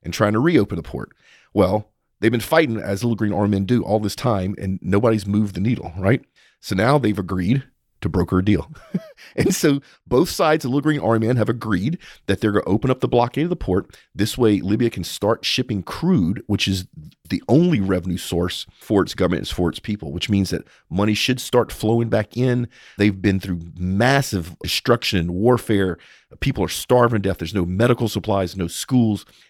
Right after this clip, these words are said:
And so they're hoping to, to be able to start turning that around. Now, here's the interesting thing.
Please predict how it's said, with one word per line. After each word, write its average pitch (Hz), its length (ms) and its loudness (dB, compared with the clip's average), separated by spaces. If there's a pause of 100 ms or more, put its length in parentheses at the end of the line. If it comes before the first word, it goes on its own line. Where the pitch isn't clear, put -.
And 107 120 -10
so 139 160 6
they're 123 140 2
hoping 175 420 0
to, 135 100 -4
to - 200 -10
be 131 140 2
able 120 180 2
to - 60 -6
start - 280 -2
turning 135 300 -2
that 113 140 0
around. 113 460 0
Now, 123 280 2 (260)
here's 170 240 0
the - 80 -4
interesting 110 440 0
thing. 80 240 -6